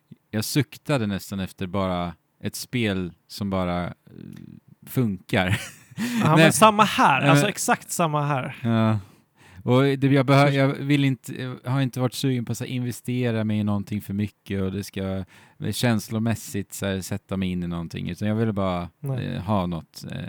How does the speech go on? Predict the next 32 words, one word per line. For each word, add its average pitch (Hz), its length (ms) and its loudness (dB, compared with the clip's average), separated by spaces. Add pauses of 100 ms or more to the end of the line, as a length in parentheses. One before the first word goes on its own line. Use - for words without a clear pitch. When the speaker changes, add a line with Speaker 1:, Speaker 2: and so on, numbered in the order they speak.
Speaker 1:
actionrykande, 101 1300 -4 (120)
och 92 360 -8
det 95 100 -6
är 98 60 0
ju 92 200 -2
det 87 200 -6
vi 85 100 -8
får 90 240 -8
här 82 100 -8
egentligen. 80 380 -14 (220)
Och 104 200 -6
det 104 60 4
är 98 40 4
så 104 100 -4
tight, 92 240 -2
Speaker 2:
Ja. 82 60 -4
Speaker 1:
som 85 180 -8
sagt. 85 240 -6 (600)
Eh, 101 360 2
så 113 140 0
att - 260 -6 (680)
jag 127 320 4
upplevde 160 400 2
nog 104 120 -2
ingenting 101 480 -4
utav, 82 460 -8
eh, - 360 -16 (640)
någonting 107 480 -6
det 82 100 -6
ni 82 120 -8
säger 82 260 -10
nu, 85 80 -12